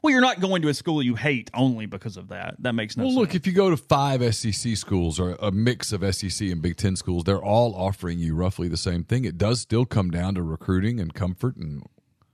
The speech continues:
Speaker 2: relationships and those things. It, recruiting still matters. Saying that, and I'm not picking on Kiffin here when I say this, I'm just,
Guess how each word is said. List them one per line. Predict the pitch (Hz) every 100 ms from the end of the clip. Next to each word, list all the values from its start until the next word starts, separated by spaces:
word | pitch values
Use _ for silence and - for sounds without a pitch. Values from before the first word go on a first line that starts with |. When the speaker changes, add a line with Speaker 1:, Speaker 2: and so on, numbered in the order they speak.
| _ _ _ _ _ _ _ _ _ _ -
Speaker 2:
relationships | 80 85 101 - 98 - 139 - -
and | 95
those | 98 113
things. | - 180 127 87 -
It, | 73 - _ _
recruiting | 95 98 - 143 151 135 120
still | - - 127
matters. | 135 110 151 110 80 78 - - _ _ _ _ _ _ _ _ _ _ _ _ _ _ _ _ _ _ _ _ _ _ _ _ _ _ _ _ _
Saying | - - 127 156 131
that, | 107 - _ -
and | 98
I'm | 123
not | 139 -
picking | 143 135 117
on | 101
Kiffin | - 170 113
here | 101 92
when | 90
I | 87
say | 143 196
this, | 104 87 -
I'm | 92
just, | 87 87